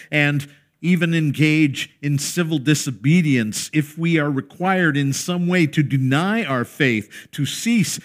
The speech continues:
preaching and working and, eh, doing anything in the name of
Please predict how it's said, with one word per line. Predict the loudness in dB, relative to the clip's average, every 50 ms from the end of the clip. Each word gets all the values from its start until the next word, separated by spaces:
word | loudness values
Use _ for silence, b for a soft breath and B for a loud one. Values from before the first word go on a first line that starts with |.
| B B _
preaching | 0 2 2 2 2 0 -2 -2 -2 -4 -6 B B B B 0
and | 2 4 4 2 0 -2 B B B 0
working | 2 4 6 6 4 2 2 0 0 0 -2 -4 -8 _ 0
and, | 2 2 2 2 0 -2 -4 B B B _ _
eh, | -20 -20 -18 -18 -16 -6
doing | -2 0 2 2 0 0 0
anything | 0 2 4 4 4 4 4 4 4 4 4
in | 4 4 4
the | 2 2
name | 2 4 4 4 4 2 2 0
of | 0 0 0 0 0 -2 -6